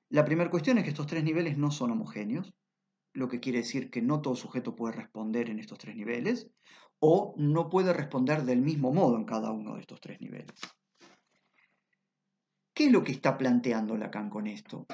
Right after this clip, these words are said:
Lo que está planteando es una crítica a cualquier concepción madurativa de la sexualidad.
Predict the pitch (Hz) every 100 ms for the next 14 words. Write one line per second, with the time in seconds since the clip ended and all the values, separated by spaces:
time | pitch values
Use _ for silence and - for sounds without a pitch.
0 | - - 190 196 277 277 180 156 131 117
1 | 110 120 117 - 135 127 - 95 - 110
2 | - 104 - 123 - 139 139 135 - 220
3 | 220 - - 131 127 123 127 - - -
4 | 135 113 110 117 120 117 120 123 123 -
5 | 208 151 113 107 104 - - - - -
6 | -